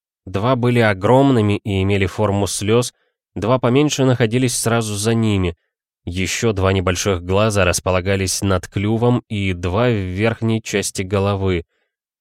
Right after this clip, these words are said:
Все малые глаза Кейшана были круглыми — хотя вряд ли их, не мигающие и размером с тарелку, следовало называть малыми.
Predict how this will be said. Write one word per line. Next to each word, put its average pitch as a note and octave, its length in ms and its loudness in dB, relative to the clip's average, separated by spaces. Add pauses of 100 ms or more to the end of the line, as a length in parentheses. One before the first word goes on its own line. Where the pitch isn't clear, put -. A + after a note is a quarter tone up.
(100)
Все - 220 0
малые C#3 360 4
глаза A#2+ 380 2
Кейшана C3 560 0
были B2 220 -2
круглыми — B2 680 2 (340)
хотя A#2+ 180 -2
вряд C#3+ 280 0
ли A2+ 100 0
их, D3 460 -4
не A2 120 0
мигающие G#2 920 -2
и G#2 160 -4
размером G2+ 460 0
с - 100 -6
тарелку, A2 520 0
следовало G#2+ 540 0
называть G2 480 0
малыми. F#2 580 0